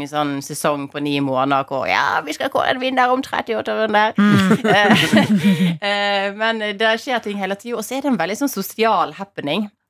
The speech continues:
Speaker 1: Eh, selv om du kanskje ikke synes at fotballen er dødsspennende, så kan du synes det er veldig digg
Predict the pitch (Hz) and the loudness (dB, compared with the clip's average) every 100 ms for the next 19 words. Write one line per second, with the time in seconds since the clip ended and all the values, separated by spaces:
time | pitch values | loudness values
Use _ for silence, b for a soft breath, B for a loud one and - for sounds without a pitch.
0 | - 175 170 185 - 269 226 165 151 151 | -6 0 0 0 0 0 0 -4 -8 -10
1 | - 196 185 214 202 208 185 160 180 - | -10 -10 -8 -6 -4 -4 -4 -6 -6 -6
2 | - 190 143 135 131 - 151 147 147 131 | -2 -2 -2 -8 -10 -6 -2 0 0 -2
3 | - - _ _ _ 143 139 - - - | -8 -14 _ _ _ -10 -8 -8 -10 -4
4 | 147 139 143 208 196 - 196 185 196 185 | -2 -2 -2 -2 -4 -4 -4 -2 -6 -2
5 | 151 135 135 156 160 165 | -2 0 -2 -2 -4 -4